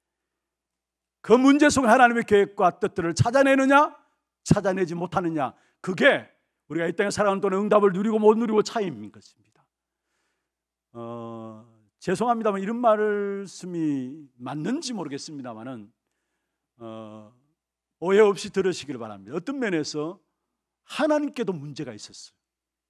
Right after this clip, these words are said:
신학적으로 잘못 걸면 걸릴 수 있는 부분들이기도 합니다만은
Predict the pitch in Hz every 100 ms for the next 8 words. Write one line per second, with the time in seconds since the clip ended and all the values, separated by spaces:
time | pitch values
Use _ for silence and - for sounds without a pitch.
0 | _ _ _ _ _ _ _ _ _ _
1 | - - 254 233 - 190 165 170 170 131
2 | 107 _ _ _ - 165 185 202 196 -
3 | 190 202 214 202 165 175 226 - 175 202
4 | 165 170 214 180 147 135 131 123 117 117
5 | 127 160 196